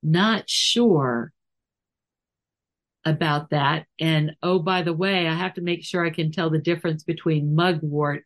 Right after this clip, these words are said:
and ragweed. I think I have that wired, but we just need to make sure.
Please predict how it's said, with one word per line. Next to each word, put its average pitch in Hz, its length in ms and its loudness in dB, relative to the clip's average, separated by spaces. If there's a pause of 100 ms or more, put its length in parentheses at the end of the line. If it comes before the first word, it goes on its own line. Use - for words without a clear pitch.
and 139 220 -6
ragweed. 135 680 -4 (420)
I 160 120 2
think 233 260 2
I 277 100 0
have 214 300 0
that 147 260 -2
wired, 151 680 2
but 139 280 -4
we 151 160 -2
just 147 220 -6
need 135 160 -4
to 139 80 -4
make 139 220 -4
sure. - 340 -6